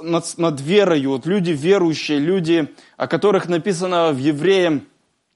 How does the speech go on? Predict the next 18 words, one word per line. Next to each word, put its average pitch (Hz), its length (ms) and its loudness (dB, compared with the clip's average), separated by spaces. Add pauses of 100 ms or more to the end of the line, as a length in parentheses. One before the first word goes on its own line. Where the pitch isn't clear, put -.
(200)
э, - 40 -16
о 127 540 -2
вере 185 420 4
ихней, 170 440 -2
великой 180 500 0
вере, 160 420 0
которая 190 380 0
поставлена 196 560 0
для 175 160 0
всех 180 240 0
нас 180 240 -2
в - 80 -16
пример. 180 520 -4 (1400)
Я 165 120 0
хочу, 202 440 0
я 185 120 2
просто 202 320 0
задумался, 190 760 0